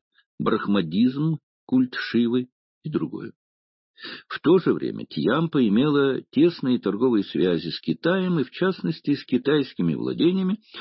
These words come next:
в северо-восточном Индокитае. Во время правления местной династии Шримара, второй, третий века нашей эры, Тьямпа ведёт активные завоевательные войны в северном Чунгба,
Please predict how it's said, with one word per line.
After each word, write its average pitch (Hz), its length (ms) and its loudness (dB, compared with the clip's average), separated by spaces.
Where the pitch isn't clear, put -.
в - 80 -12
северо-восточном 127 1040 0
Индокитае. - 680 -4
Во 107 180 4
время 180 260 2
правления 156 440 0
местной 131 380 0
династии 110 640 0
Шримара, 101 880 0
второй, 92 540 2
третий 80 600 -2
века 69 360 -2
нашей 67 420 -6
эры, 95 240 -4
Тьямпа 170 600 -2
ведёт 139 380 -2
активные 139 560 -2
завоевательные 95 680 0
войны 78 340 -2
в - 80 -18
северном 120 580 0
Чунгба, - 540 -4